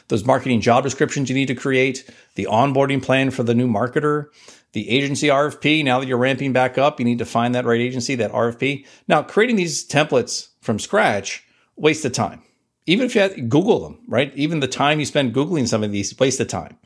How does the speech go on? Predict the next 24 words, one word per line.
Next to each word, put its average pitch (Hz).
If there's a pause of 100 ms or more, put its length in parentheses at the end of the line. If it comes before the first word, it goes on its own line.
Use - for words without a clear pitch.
(540)
Um, 117
so 117
we've 233
actually 151
incorporated 127 (180)
decades 156
of 117
our 127
actual 131
marketing 117
experience 101 (640)
into 127
creating 151
what 135
is 127 (140)
select 143
resources 117 (160)
that 113
are 110
found 120 (580)
in 131
our 117
membership 107
library. 95